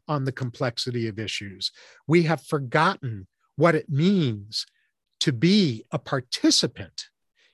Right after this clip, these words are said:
in a democracy,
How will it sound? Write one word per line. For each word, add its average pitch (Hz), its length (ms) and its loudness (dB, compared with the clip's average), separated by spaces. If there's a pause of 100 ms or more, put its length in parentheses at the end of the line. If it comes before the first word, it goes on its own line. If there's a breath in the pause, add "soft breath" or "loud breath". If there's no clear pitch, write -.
in 135 440 2 (680)
a 139 360 4 (120)
democracy, 139 920 0